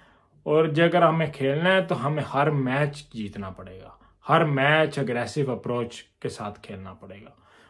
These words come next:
और मुझे लगता है कि ये प्लेइंग इलेवन सबसे बेहतरीन है। आपके पास दो फास्ट बॉलर हैं, आपके पास दो, अ, बहुत अच्छे स्पिनर्स हैं और दूसरा एक आपके पास एक ऑलराउंडर है सलमान अली आगा।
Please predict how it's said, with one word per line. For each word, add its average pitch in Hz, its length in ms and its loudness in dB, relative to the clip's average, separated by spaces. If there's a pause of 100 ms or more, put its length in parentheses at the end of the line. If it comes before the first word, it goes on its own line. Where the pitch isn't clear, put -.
(100)
और 156 60 -4
मुझे 170 280 4
लगता 160 320 2
है 185 80 8
कि 170 100 0
ये 147 200 4
प्लेइंग 156 400 0
इलेवन 123 320 0
सबसे 156 380 -2
बेहतरीन 113 520 -4
है। 117 80 -4
आपके 117 260 -6
पास 117 380 -6
दो 120 160 -2
फास्ट 113 420 -8
बॉलर 104 260 -8
हैं, 117 180 -8 (520)
आपके 131 260 -2
पास 127 540 -6 (100)
दो, 135 600 2 (460)
अ, 120 40 -10 (320)
बहुत 135 340 2
अच्छे 165 280 0
स्पिनर्स 127 540 -4
हैं 120 280 -10
और 135 80 -6
दूसरा 135 560 2
एक 139 220 2
आपके 135 340 -4
पास 123 480 -6
एक 127 260 -6 (140)
ऑलराउंडर 123 640 -2
है 120 200 -8 (440)
सलमान 127 540 -2
अली 107 260 -6
आगा। 90 380 -14